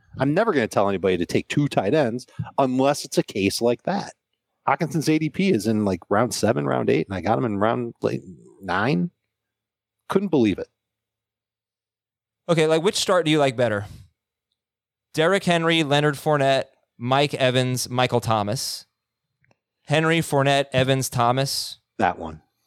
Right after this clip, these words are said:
Speaker 2: Or Ja'Marr Chase, Saquon Barkley, James Conner, Deontay Johnson. So again, it's Henry, Fournette, Evans, and Michael Thomas,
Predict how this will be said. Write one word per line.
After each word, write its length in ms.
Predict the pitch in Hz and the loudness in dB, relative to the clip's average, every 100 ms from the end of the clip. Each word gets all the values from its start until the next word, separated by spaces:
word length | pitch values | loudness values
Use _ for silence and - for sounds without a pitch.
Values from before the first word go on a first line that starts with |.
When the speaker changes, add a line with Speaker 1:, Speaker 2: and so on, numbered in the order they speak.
| - | -2
Speaker 2:
Or 680 | 131 131 127 123 120 135 - | 2 4 4 4 2 -2 -6
Ja'Marr 360 | - 131 147 160 | -2 2 2 0
Chase, 380 | - 143 143 - | 2 2 2 0
Saquon 460 | - 143 147 135 | -2 0 0 0
Barkley, 600 | 123 127 123 127 123 120 | 2 0 0 0 0 -2
James 340 | - 127 127 120 | -2 2 2 0
Conner, 380 | 127 120 123 120 | 0 2 2 2
Deontay 420 | 113 113 110 107 | 0 0 0 -2
Johnson. 500 | 98 92 90 - - _ _ _ _ _ _ _ - - _ _ _ _ _ _ _ _ _ | -2 -4 -6 -10 -14 _ _ _ _ _ _ _ -20 -20 _ _ _ _ _ _ _ _ _
So 180 | - 120 | -4 0
again, 320 | 113 131 117 | 2 2 2
it's 200 | 110 - | 0 -4
Henry, 400 | 123 139 160 165 | 0 0 2 2
Fournette, 460 | 156 - 139 135 135 | 2 2 2 4 2
Evans, 360 | - 127 131 127 | 0 2 2 0
and 80 | 117 | 0
Michael 260 | 120 117 113 | 0 0 0
Thomas, 580 | 113 117 139 143 - | 0 0 0 -4 -8